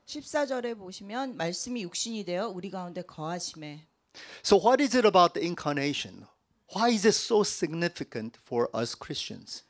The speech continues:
Speaker 1: 그래서 왜 성육신이 왜 우리에게 중요하고 무슨 의의를 갖고 있습니까?
Speaker 2: Uh, just as a way of reviewing what I preached last Sunday, I would like to say three things about incarnation of Christ.
Speaker 1: 그래서 저번, 그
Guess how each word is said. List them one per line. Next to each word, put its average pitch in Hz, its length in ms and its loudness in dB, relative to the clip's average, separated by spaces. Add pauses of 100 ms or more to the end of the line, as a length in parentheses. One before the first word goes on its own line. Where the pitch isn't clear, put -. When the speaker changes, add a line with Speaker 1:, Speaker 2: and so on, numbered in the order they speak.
(120)
Speaker 1:
그래서 269 240 -4
왜 220 180 -4
성육신이 294 1040 -10 (160)
왜 220 160 -4
우리에게 240 400 -12
중요하고 226 680 -8
무슨 208 360 -12
의의를 196 280 -10
갖고 180 280 -16
있습니까? 151 580 -16 (300)
Speaker 2:
Uh, 143 60 4
just 202 260 6
as 180 160 8
a 156 80 4
way 175 220 10
of 143 160 6
reviewing 151 420 2
what 139 160 4
I 139 80 6
preached 165 480 -4
last 135 500 2
Sunday, 156 640 -2 (440)
I 139 100 4
would 165 100 6
like 180 180 4
to 175 60 -6
say 165 220 2
three 208 260 -2
things 196 380 -2 (100)
about 131 420 2 (300)
incarnation 135 720 0
of 131 200 -8
Christ. - 420 -4 (320)
Speaker 1:
그래서 247 260 -8
저번, 262 720 -6
그 208 160 -14